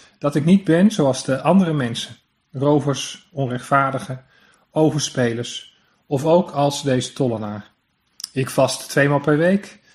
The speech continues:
ik geef tiende van alles wat ik bezit.' En de tollenaar bleef op een afstand staan en wilde ook zelfs zijn ogen niet naar de hemel opheffen, maar sloeg op zijn borst en zei: 'O God,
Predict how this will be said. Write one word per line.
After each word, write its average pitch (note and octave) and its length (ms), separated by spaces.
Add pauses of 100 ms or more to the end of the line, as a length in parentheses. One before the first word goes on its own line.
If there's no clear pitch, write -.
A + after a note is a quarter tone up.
(220)
ik D3+ 180
geef C3+ 440
tiende F#3 280
van C#3+ 140
alles E3 280
wat D#3 120
ik D3 140
bezit.' - 520 (1080)
En D3+ 120
de D#3 120
tollenaar D3 540
bleef C3+ 420
op C#3+ 280
een B2+ 420 (320)
afstand D#3+ 440
staan B2+ 400
en D3 100
wilde D3 260
ook C#3 180
zelfs C3+ 300
zijn B2 280
ogen F3+ 380
niet E3+ 160
naar D#3 180
de C#3+ 80
hemel D3 320
opheffen, C#3+ 580 (640)
maar C3+ 160
sloeg G3+ 340
op E3+ 140
zijn D3 220
borst B2 320
en C3 100
zei: A2+ 320 (880)
'O E3+ 220
God, - 480